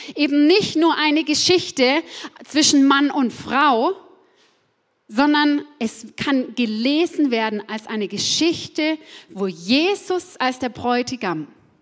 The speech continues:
seine Braut ruft und mit ihr einen Prozess geht, dass sie immer schöner und immer reifer wird.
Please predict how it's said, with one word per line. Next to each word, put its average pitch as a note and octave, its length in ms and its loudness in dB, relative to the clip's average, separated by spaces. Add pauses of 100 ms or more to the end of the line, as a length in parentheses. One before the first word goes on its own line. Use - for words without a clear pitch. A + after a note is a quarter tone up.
(580)
seine G#3 360 0
Braut C#4 880 0
ruft C4 680 -2 (400)
und A3+ 120 0
mit A3 200 -4 (100)
ihr D4+ 380 4
einen A#3+ 360 0
Prozess B3 680 -6
geht, G3 280 -6
dass F#3+ 180 -10
sie G#3+ 220 -8
immer B3 320 0
schöner A3 580 -4 (400)
und A3 160 -6
immer G#3 340 -2
reifer G3+ 460 -8
wird. F#3 380 -16